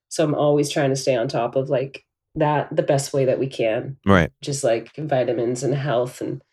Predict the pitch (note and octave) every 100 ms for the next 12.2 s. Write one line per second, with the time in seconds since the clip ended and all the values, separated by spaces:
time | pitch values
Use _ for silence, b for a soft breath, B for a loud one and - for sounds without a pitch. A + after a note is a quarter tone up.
0 | _ _ _ - C#3+ C3+ B2 B2 B2 C3+
1 | C3 C3+ C3+ C#3+ C#3 D3 B2+ C#3+ C3+ C3+
2 | - D#3 - D3 C#3+ D#3 D3+ D3+ - _
3 | _ _ _ _ _ _ _ _ _ _
4 | _ - F3+ F3 F3 E3+ _ _ _ -
5 | F#3 F3+ F3+ E3+ E3 D3+ C#3 - - E3
6 | D#3 D3+ - - D#3+ E3+ F3 F#3 F3 E3
7 | D#3 C#3 - C#3+ - D#3 C#3+ D3 C#3+ C3+
8 | C#3 _ _ _ _ _ _ _ E3 D#3
9 | D3+ D#3+ D#3 D#3 C#3 D3 C#3 C#3+ C#3 C#3
10 | - C#3+ C3 C3 C#3 C3+ A#2 A#2+ D3 C#3
11 | C#3 C#3 C#3 E3+ D3+ C#3+ D#3 C#3 C#3 C3+
12 | B2 C3